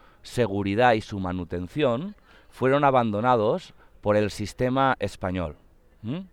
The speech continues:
Bien, personas de barrios se quedaron sin, eh, recursos, que ya tenían carestía, para poder seguir adelante. Y, eh, los poderes factipo-,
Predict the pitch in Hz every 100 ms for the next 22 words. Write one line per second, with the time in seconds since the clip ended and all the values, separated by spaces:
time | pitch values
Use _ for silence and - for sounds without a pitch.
0 | _ _ _ _ _ _ - 107 80 73
1 | _ - - 120 120 160 196 147 143 185
2 | 147 117 190 - - _ _ _ - _
3 | _ - 123 123 131 151 160 147 - 131
4 | 120 113 104 98 92 90 90 87 95 -
5 | 170 - 113 123 - 85 95 95 - _
6 | _ _ - 95 95 110 - 90 85 -
7 | 135 123 135 - - - 113 117 113 117
8 | 135 - 123 127 123 101 87 80 82 -
9 | _ _ _ _ - - 131 127 - 101
10 | 98 98 95 104 - 117 139 143 - 151
11 | - 123 123 135